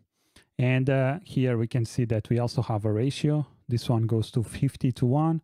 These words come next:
and this goes to zero point five to one. And then we can have here the ratio. This one only goes from one to one or fifty to one. So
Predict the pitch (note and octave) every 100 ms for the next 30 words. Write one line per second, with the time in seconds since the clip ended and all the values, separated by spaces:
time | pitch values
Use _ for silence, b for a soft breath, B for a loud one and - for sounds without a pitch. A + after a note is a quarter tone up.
0 | b b b b A2+ A2 A2+ D3 A#2+ A2+
1 | A2+ - A2 A2+ A#2+ A2+ A#2 A2 - A#2+
2 | A2+ G#2 - _ _ _ _ _ b b
3 | _ - A2 A2 G2+ - _ _ _ _
4 | _ _ _ _ _ _ _ _ - -
5 | A2 A2+ A2+ A2 G#2+ C3+ C#3 C3+ - C3
6 | A#2 B2 A#2 - C3 B2 C3 F3 - F3+
7 | E3+ - b b b - C3+ - C#3 C#3+
8 | - C3 B2 B2+ A#2+ - - A2 A2+ A#2
9 | A2+ - A#2 G#2+ A2+ F#3 A#3 - _ _
10 | _ A#2+ A2+ A2+ - _ _ - B2 G#2+
11 | - A#2 - B2+ A2+ A2 D3 - B2+